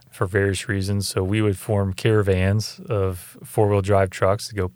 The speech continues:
pick up folks and provide childcare and make sure that we can keep the hospital going. Uh, so I remember one of my first things as a junior administrator was sleeping on the floor,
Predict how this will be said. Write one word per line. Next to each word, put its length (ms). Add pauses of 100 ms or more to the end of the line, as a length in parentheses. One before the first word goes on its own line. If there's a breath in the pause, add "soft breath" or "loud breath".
pick 220
up 120
folks 460
and 300
provide 340
childcare 680
and 160 (380 soft breath)
make 160
sure 160
that 100
we 80
can 140
keep 160
the 120
hospital 360
going. 380 (420 loud breath)
Uh, 80
so 140
I 40
remember 220
one 140
of 20
my 120
first 360
things 560
as 160
a 120
junior 280
administrator 460
was 120
sleeping 380
on 80
the 80
floor, 480